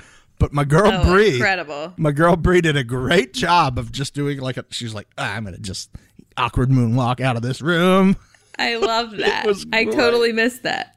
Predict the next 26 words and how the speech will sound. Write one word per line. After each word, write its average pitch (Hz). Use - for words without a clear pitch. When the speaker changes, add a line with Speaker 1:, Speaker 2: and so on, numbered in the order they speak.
Speaker 1:
It 131
was 127
great. 123
I 117
loved 120
it 113
so -
much. -
Speaker 2:
I 240
just 254
thought 302
it 302
was 269
really 233
sweet 208
that 202
they 190
went 190
ahead 185
and 180
helped, 180
uh, 165
Whitney 175
out. 185
Um, 165
I 185